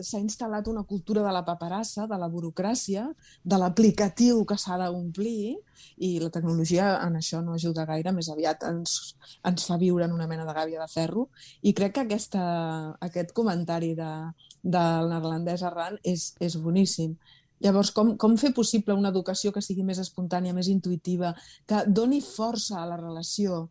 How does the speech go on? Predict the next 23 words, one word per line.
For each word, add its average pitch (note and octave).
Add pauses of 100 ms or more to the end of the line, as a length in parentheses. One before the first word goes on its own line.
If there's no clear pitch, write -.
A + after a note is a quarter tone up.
(260)
amb F3+
els E3+
infants, E3+
en F3
lloc F3
d'insistir G3 (320)
en F#3
la F3
sistemàtica F3+
i F3+
en F3
la E3+
racionalització F3+
dels E3
processos? D#3+ (360)
Que F#3
no A3+
dic D4+
que G3
no F#3
s'hagi F3
de E3
fer, A3